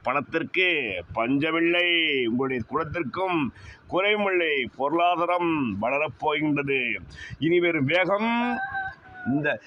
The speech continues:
சனி பகவானும் இருபத்தெட்டாம் தேதி மார்ச் வரும், என்னுடைய வேகம், உங்கள் செயல் வேகம் இன்னும் ஆயிரம் மடங்கு அதிகரிக்கப் போகின்றது சகோதர, சகோதரிகளே. சிலருக்கு புதிய தொழில் தொடங்க போறீங்க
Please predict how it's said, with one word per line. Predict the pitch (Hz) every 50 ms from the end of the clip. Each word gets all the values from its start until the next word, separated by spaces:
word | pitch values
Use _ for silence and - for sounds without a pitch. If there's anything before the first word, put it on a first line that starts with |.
| - - - - 117
சனி | 120 139 151 170
பகவானும் | 175 185 180 180 185 190 190 190 196 208 214 220 214
இருபத்தெட்டாம் | 190 165 170 175 185 175 135 180 175 143 156 170 170 165
தேதி | 160 165 165 160
மார்ச் | 143 143 156 160 156 - -
வரும், | 170 160 165 180 175 156
என்னுடைய | 151 160 156 151 131 131
வேகம், | 160 180 185 185 180
உங்கள் | 170 165 160 151 - -
செயல் | 160 170 190 196 196
வேகம் | 190 185 185 185 160 143 147 180 220
இன்னும் | 240 247 254 254 254 247 240 233 233 220 214 196 180 165 139 110 - - 120 135 160
ஆயிரம் | 180 196 202 208 202 202 202 190
மடங்கு | 190 190 196 196 196 190 190
அதிகரிக்கப் | 165 151 156 165 165 165 147 117 - 147 131 107
போகின்றது | 127 139 143 139 135 131 131 120
சகோதர, | - - 120 113 127 127 120 127 123 123 - -
சகோதரிகளே. | 113 107 110 110 104 104 107 113 131 147 165 170 180 180 139 120 -
சிலருக்கு | - - - 120 135 139 139 113 - 156 170 175 190 202 202 202 190 - - - _ - - - - - - - - - - - - - - - -
புதிய | - - 151 147 175 185 180 185 185 185 190 196 190 180 - - -
தொழில் | - 131 151 175 185 165
தொடங்க | 135 170 160 160 175 175 180 170 123 - 151
போறீங்க | 160 170 175 165 165 160 165 170 170 170 175 170 165